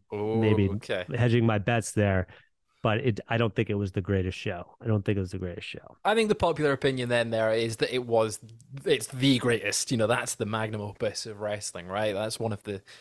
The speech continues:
Speaker 1: the gr-, the greatest. So I think I, I will count that one. Um,
Speaker 2: I, I just didn't think that the, the,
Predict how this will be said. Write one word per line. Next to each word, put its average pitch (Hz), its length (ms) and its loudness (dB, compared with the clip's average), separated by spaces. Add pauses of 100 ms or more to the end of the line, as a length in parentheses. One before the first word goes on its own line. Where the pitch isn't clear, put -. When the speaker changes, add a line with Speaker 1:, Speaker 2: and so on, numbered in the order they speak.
(420)
Speaker 1:
the 110 120 -4
gr-, 107 240 -6
the 135 120 -4
greatest. 110 360 0
So 220 100 4
I - 20 6
think 294 140 4
I, 226 120 4
I 226 100 4
will 254 180 2
count 185 240 -2
that 131 180 2
one. 92 200 -10 (520)
Um, 151 400 0
Speaker 2:
I, 170 140 2 (640)
I 170 80 4
just 214 240 4
didn't 202 260 6
think 185 460 4
that 135 240 4
the, 120 300 4
the, 120 200 4